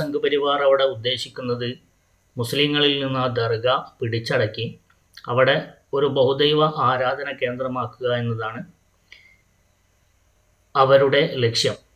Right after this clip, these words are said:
അതായത്, അവരുടെ അമ്പലം പോലത്തെ സംഗതികൾ ആക്കുക എന്നുള്ളത്. ഇപ്പൊ ഇവിടെ വഹാബികൾ ആരുടെ കൂടെയാണ് നിൽക്കുന്നത് എന്ന് കൃത്യമായിട്ട് നമുക്ക് നോക്കാൻ, ഏഹ്, മനസ്സിലാക്കാൻ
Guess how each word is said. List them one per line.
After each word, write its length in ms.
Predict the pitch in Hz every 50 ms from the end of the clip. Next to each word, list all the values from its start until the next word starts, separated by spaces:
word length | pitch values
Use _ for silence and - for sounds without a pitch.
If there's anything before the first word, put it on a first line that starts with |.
| -
അതായത്, 280 | - 120 117 120 120 123 131 127
അവരുടെ 260 | 123 123 127 123 143 151 156 - - 147
അമ്പലം 340 | 143 143 143 143 147 147 147 143
പോലത്തെ 420 | 143 139 139 135 127 - 143 143 151 - -
സംഗതികൾ 460 | 156 139 135 135 131 135 123 135 139 - - - _ _ _ _ _ _ _ _ _ _ _ _ _ - 151
ആക്കുക 300 | 147 123 - - 135 131 139 139 131 127
എന്നുള്ളത്. 340 | 117 113 113 107 95 - - - _ _ _ _ _ _ _ _ - - - _
ഇപ്പൊ 120 | _ _ 143 135
ഇവിടെ 160 | 135 143 151 151 160
വഹാബികൾ 500 | - - - 147 143 147 156 151 156 151 156 - 147 131
ആരുടെ 280 | 131 139 139 143 151 151 - -
കൂടെയാണ് 460 | 127 139 139 - - - 175 156 143 143 143
നിൽക്കുന്നത് 460 | 127 117 113 - 131 131 131 127 131 135 131 123
എന്ന് 140 | 123 123 117
കൃത്യമായിട്ട് 540 | - - - - 143 131 127 123 120 113 120 127
നമുക്ക് 220 | 123 123 117 127 120 123
നോക്കാൻ, 320 | 117 113 110 - 131 131 123 - - 147 135
ഏഹ്, 260 | 131 123 123 123 120 - - - - - - 135
മനസ്സിലാക്കാൻ 520 | 127 127 120 - 143 139 135 - 135 123